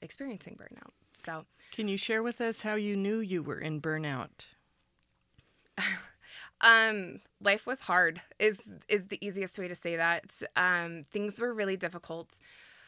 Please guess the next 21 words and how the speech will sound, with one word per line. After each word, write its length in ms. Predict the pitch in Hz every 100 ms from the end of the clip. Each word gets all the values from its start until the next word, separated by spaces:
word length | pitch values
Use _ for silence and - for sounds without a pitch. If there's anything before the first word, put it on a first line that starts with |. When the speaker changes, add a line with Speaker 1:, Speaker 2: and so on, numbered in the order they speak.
| - -
Speaker 1:
Um, 260 | 175 175 175
relationships 880 | 185 180 170 185 170 - 170 - -
were 200 | 170 165 _ _ _ _ _ _
challenged 560 | - 165 170 170 165 185
and 160 | 175
struggling. 680 | - 165 170 170 165 165 165 - -
Um, 440 | 165 160 151 - -
my 120 | 170
personal 360 | - 175 - 165
health 240 | 165 160
was 100 | 160
struggling. 600 | - 156 156 160 156 156 - _ _ -
It 60 |
was, 240 | 190 196 190 - - -
it, 200 | 156 196
life 220 | 180 190
was 120 | 190
hard. 280 | 165 160 160 - _ - - - -
Speaker 2:
So 160 | - 202
there's 220 | 196 -
multiple 840 | 185 202 220 214 - 165 139 135